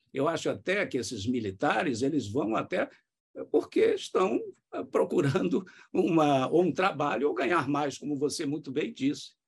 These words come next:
né? Eu também não entendi isso. Então, eu acho que o que nós precisamos é verificar as condições do Brasil e estabelecer, dentro desse marco conceitual importante, que os militares estão subordinados ao poder político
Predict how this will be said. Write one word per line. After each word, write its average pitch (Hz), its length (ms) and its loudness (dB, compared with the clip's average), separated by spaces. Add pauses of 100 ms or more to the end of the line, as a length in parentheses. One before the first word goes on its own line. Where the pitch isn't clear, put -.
(460)
né? - 160 -6 (240)
Eu - 160 -12
também - 320 -8
não 147 100 -6
entendi - 400 -10
isso. - 200 -20 (560)
Então, 247 560 -2 (120)
eu 180 240 0
acho 226 340 -4
que - 220 -2
o 123 80 -4
que - 120 -6
nós - 200 -2
precisamos 131 880 -2
é 139 80 2
verificar 160 560 -2
as 117 120 -6
condições 202 720 -2
do 147 140 -2
Brasil 101 640 -6 (260)
e 160 120 6
estabelecer, 190 800 2
dentro 160 280 0
desse 202 360 0
marco 175 500 0
conceitual 127 800 -2
importante, 127 760 -6
que 139 80 2
os 113 120 4
militares 113 640 2 (280)
estão - 320 -2
subordinados 123 840 0
ao 117 140 -4
poder 113 280 -4
político 101 600 -6